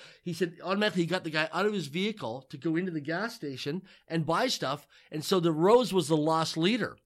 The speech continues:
And so the guy's coming home with a red rose to impress his wife on a Friday night, right? So he's getting points for that in his relationship.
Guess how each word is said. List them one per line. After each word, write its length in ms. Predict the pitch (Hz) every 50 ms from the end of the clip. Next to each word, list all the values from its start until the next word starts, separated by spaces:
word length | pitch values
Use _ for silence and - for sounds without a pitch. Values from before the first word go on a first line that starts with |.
| _ _ _ _ _ _ _ -
And 100 | - 156
so 80 | - 185
the 100 | 175 165
guy's 360 | 131 180 185 214 233 208 -
coming 180 | - 208 185 165
home 140 | 180 190 185
with 120 | 175 151
a 60 | 156
red 200 | 147 156 170 175 160
rose 240 | 165 175 185 180 180
to 100 | - 165
impress 320 | 143 127 - 165 170 165
his 120 | 165 156 123
wife 240 | 123 156 160 165 151
on 80 | 143
a 60 | 135
Friday 340 | 120 - 165 156 151 147 143
night, 480 | 135 143 180 196 147 139 185 185 - - - _ _ _ - _ -
right? 260 | - 156 165 170 175 151
So 140 | - 170
he's 160 | 151 156 175 147
getting 240 | 185 185 170 147
points 320 | 123 - 175 170 175 160 -
for 100 | - 143
that 340 | 135 156 202 196 165 165 -
in 80 | 143 147
his 120 | 139 120
relationship. 720 | 139 143 147 190 208 190 226 180 - - 117 110 151 -